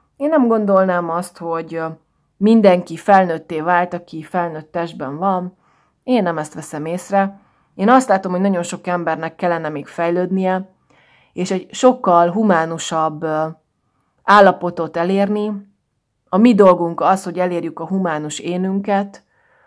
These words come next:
az alázatos énünket, hogy, ö, hasznos tagjai legyünk a társadalomnak olyan szempontból,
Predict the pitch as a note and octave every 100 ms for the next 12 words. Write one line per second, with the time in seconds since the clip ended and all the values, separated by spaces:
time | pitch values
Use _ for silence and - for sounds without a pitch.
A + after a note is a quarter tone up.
0 | _ - D3+ F3 F3+ F#3+ G#3+ G#3+ G#3 G#3
1 | G3 F#3+ F#3+ F#3+ E3+ F3 - _ _ _
2 | _ _ F#3 F3+ E3+ D#3+ E3 _ _ _
3 | A#3 B3+ - F#3 - F#3+ F3+ F3 E3 D#3+
4 | E3+ D#3 - G3 G#3+ G#3+ G3 F#3+ F3 G3
5 | F3 D3+ - F#3+ G3+ F3+ E3+ D#3+ D#3 D3+